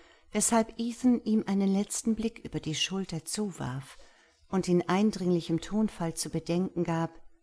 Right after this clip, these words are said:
„Ich hoffe, du bist dir sicher, dass du keine Lösung mehr gefunden hättest.“ „In der Tat, das bin ich“,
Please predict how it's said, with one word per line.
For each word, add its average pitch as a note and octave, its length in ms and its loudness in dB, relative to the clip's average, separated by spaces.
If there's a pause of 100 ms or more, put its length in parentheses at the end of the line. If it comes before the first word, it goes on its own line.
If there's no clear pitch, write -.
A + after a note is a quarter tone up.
(280)
„Ich E3+ 360 4
hoffe, E3 540 2
du F3 120 -2
bist G3 260 4
dir F3 160 4
sicher, D#3+ 380 -2
dass E3 200 -4
du D#3+ 120 -4
keine G3+ 500 4
Lösung E3+ 420 6
mehr D#3 140 6
gefunden D#3 560 2
hättest.“ - 680 -2 (760)
„In C#3+ 260 4
der C#3 220 -4
Tat, - 560 -8 (100)
das - 260 -8
bin C3 240 -8
ich“, - 320 -12